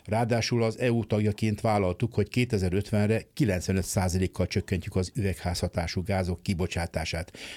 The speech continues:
ami huszonnégyezer milliárd forintba fog kerülni a mai becslések szerint. Vajon ennek az ígéretnek már vége? Miként fogja befolyásolni a dekarbonizációs terveinket, ha tovább folytatik az autógyártás lassulásával vagy összeomlásával fenyegető folyamat?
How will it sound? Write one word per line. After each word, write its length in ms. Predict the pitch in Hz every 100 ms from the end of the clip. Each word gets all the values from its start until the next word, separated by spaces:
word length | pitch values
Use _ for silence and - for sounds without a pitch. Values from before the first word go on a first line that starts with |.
| - -
ami 200 | 139 156
huszonnégyezer 720 | 117 104 95 95 92 90 92
milliárd 340 | 95 95 85
forintba 300 | - 95 90
fog 160 | 87 85
kerülni 320 | - 107 104
a 160 | 101 85
mai 200 | 98 87
becslések 460 | 85 87 90 - 85
szerint. 440 | - 87 82 - - - - - - - -
Vajon 260 | 131 151 131
ennek 240 | 139 135
az 120 | 113
ígéretnek 480 | 98 101 101 104 95
már 180 | 90 82 85
vége? 400 | 80 85 120 - -
Miként 300 | - 165 98
fogja 220 | - 101 87
befolyásolni 720 | 98 - 92 82 - 92 92
a 100 | 82
dekarbonizációs 1120 | 101 - 90 85 87 87 87 - 85 82 -
terveinket, 600 | 95 82 80 87 123 -
ha 200 | 120 98
tovább 280 | - 95 82
folytatik 440 | - 95 87 98 98
az 120 | 92
autógyártás 840 | - 110 104 104 104 95 101 101 - - - -
lassulásával 840 | - - 104 101 110 104 107 104
vagy 280 | 107 104 -
összeomlásával 840 | 110 - 92 92 87 - 92 95
fenyegető 500 | 95 101 98 95 107
folyamat? 520 | 98 110 87 76 -